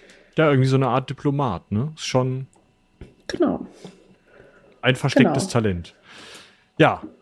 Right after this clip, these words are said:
Speaker 1: wir fahren also gemeinsam von Rio de Janeiro nach Süden und siebzehnhundertachtundsechzig kommen beide Schiffe unversehrt, nachdem sie durch die Magellanstraße gefahren sind, also nicht unten um Cap Horn rum,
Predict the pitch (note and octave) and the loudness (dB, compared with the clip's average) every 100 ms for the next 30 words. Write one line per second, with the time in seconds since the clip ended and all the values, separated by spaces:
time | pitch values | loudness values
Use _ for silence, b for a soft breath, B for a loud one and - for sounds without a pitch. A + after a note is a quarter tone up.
0 | _ D#3 C3+ F#3+ E3+ F#3 A3+ F#3 F#3+ F3+ | _ -4 0 2 4 4 4 4 2 4
1 | F#3 D#3+ C3+ B2+ E3 E3+ E3 E3 E3 - | 2 2 2 2 2 2 2 0 -2 -2
2 | D3+ C#3+ D#3+ D3 C#3+ C3+ C3 D#3 D#3+ C#3+ | -2 0 0 0 0 -2 -2 -2 -4 -4
3 | G#2 A#2 E3 F3+ E3 C#3 D3 C#3 B2+ D#3+ | -6 -6 -2 -2 -2 -2 -4 -4 -8 -8
4 | - C#3+ C#3 - C3 D3+ - D#3+ B2 C3+ | -4 -4 -6 -6 -6 -4 -4 -4 -2 -4
5 | - - D3+ D3 - - _ _ _ _ | -4 -2 -2 -2 -8 -14 _ _ _ _
6 | _ _ - C#3+ D3 B2 A#2+ D3+ D3+ - | _ _ 0 2 4 4 4 2 -2 -4
7 | D3+ - D3+ D3+ D#3 F3 D#3+ C#3 A#2+ C3 | -4 0 0 2 0 0 -2 -2 -2 0
8 | C3+ C3 - - A#2+ A#2+ C3 A#2+ B2 A2 | -2 -4 -10 -6 -4 -2 -2 -2 -4 -2
9 | A#2 A#2 A2+ A2 A#2 C#3+ - A#2 A#2 A#2+ | 0 2 2 0 0 -4 -4 -2 -2 -4
10 | A2 A#2+ A#2 A2+ A#2 G2+ G#2+ B2+ C3+ A#2+ | -10 -6 -4 -4 -8 -8 -8 -8 -10 -10
11 | A#2+ A#2 A2+ - A2+ G#2+ G#2+ G#2+ A#2+ | -12 -10 -10 -6 -4 -4 -2 -4 -4